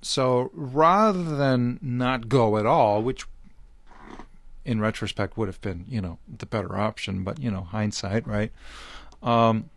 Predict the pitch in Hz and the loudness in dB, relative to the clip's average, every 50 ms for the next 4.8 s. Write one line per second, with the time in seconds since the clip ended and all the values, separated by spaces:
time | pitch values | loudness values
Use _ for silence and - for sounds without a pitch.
0 | - - - - - - - - - - - _ - - - - _ - - _ | -20 -18 -18 -18 -18 -20 -20 -20 -20 -20 -20 _ -20 -20 -20 -20 _ -20 -20 _
1 | _ - - - - 143 147 131 139 - - 143 131 131 120 131 127 - - 143 | _ -20 -12 -2 2 2 2 4 2 2 4 6 6 6 6 4 0 2 0 0
2 | - - 151 131 120 131 131 117 143 160 165 175 160 - 175 160 - - 107 - | 2 4 2 2 2 0 -2 0 2 2 2 2 2 0 0 0 0 0 -2 -2
3 | - 123 104 - 123 110 110 117 127 123 - - 143 139 135 123 - 117 110 117 | -2 -2 -2 0 2 2 2 2 2 0 0 0 0 2 2 2 2 4 2 2
4 | 107 - - 117 - - - 107 98 101 98 90 - - - | 0 0 -2 -2 0 0 0 0 0 0 -2 -4 -6 -12 -16